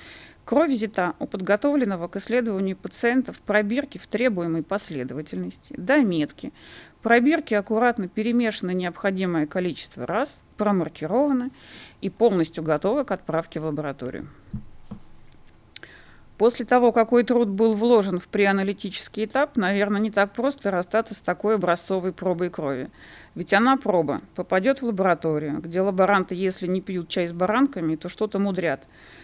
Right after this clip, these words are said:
Перемешивают, переливают, титруют. Надо сказать, что и раньше лабораторный труд выглядел не совсем так, и сотрудники лаборатории бережно, тщательно,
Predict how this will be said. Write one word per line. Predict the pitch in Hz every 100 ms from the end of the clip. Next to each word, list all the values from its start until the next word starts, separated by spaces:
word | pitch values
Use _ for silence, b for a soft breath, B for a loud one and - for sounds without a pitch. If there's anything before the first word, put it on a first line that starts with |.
| B -
Перемешивают, | 175 175 226 262 247 208 196
переливают, | 196 170 160 160 190 226 202
титруют. | - - 190 220 214 - B B B B B
Надо | 226 233
сказать, | 226 214 226 220
что | - 214
и |
раньше | 247 285 277 196
лабораторный | 185 185 190 190 190 185
труд | 226 262
выглядел | 180 208 202 180
не | 185
совсем | 185 196 190 196 185
так, | 147 127 -
и | 170
сотрудники | 165 202 226 214 190 -
лаборатории | 185 180 185 196 233 247 185
бережно, | 165 233 196 180 160
тщательно, | - 208 220 165